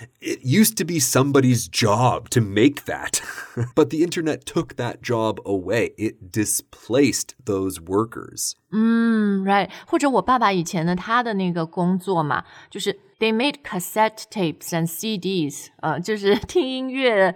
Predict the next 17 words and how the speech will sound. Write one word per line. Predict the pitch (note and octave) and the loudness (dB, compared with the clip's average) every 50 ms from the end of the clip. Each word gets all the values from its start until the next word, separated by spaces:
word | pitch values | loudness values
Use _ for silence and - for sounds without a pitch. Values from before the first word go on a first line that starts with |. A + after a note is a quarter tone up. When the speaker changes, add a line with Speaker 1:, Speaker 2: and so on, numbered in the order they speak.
| - - - | -4 -12 -6
Speaker 2:
现 | - - E4 | -2 0 2
在 | D#4 C#4+ | 2 2
大 | C#4+ D4 C#4 | 4 4 4
家 | C4+ C4 C4 C4+ | 4 6 4 4
都 | C4+ C4+ C#4 D4+ | 4 4 2 2
是 | D#4+ - C#4+ | 2 2 0
网 | B3+ A#3+ A3+ F#3 D#3+ D3+ F3+ | 2 4 4 4 4 4 2
上 | - - C4+ B3+ A#3 A3+ | 2 2 4 4 4 2
啊， | G#3 F#3+ F#3 F3+ F3 E3+ - - | 2 4 4 4 4 2 0 0
on | - B3 C4 C4 | 0 0 2 0
the | C4+ | -2
cloud. | B3+ - - B3+ A3+ C4+ F4 D#4 G3+ E3+ D#3+ D3+ - - - - - - | -4 -4 -2 2 4 6 6 8 6 6 4 2 -4 -12 -20 -20 -20 -20
So | - - - A3+ A3 A3 G#3+ G#3 G#3 | -12 -4 0 2 4 4 4 4 4
nobody | G#3 G#3 G#3 A#3+ B3+ C4+ C#4 B3+ B3 A3 | 4 4 4 4 4 2 2 2 2 2
actually | - - F3 G3 - - - A3 G#3 G3+ F#3+ F#3 | 2 2 0 0 -2 -6 -4 -2 0 0 0 2
buys | - F3 F3+ F#3 F#3+ G3 F3+ | 4 4 6 6 4 2 0
the | - - F3+ | -2 -2 0